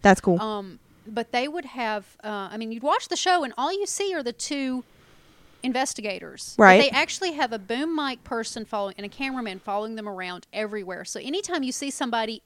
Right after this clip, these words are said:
Speaker 2: alone in a location,
Speaker 1: They're not.
Speaker 2: 'cause they've had people write in, like, they left a woman alone in a location and they're like,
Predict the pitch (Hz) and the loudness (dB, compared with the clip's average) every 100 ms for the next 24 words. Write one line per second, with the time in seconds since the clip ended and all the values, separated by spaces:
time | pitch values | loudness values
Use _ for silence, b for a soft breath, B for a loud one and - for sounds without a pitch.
0 | _ 220 196 208 214 226 240 220 240 240 | _ -8 -6 -4 -4 -4 -6 -6 -6 -6
1 | 247 262 262 285 269 233 190 151 - 320 | -6 -8 -8 -8 2 8 8 8 2 -4
2 | 277 403 403 294 320 320 294 247 233 208 | 0 0 0 -2 -2 -2 -2 0 0 0
3 | 220 220 190 196 - 208 220 240 220 202 | -4 -4 -6 -8 -6 -6 -4 -6 -8 -8
4 | 220 214 190 180 202 214 196 190 214 185 | -8 -8 -8 -8 -8 -8 -8 -10 -8 -10
5 | 208 220 208 226 220 202 | -10 -12 -10 -6 -4 -4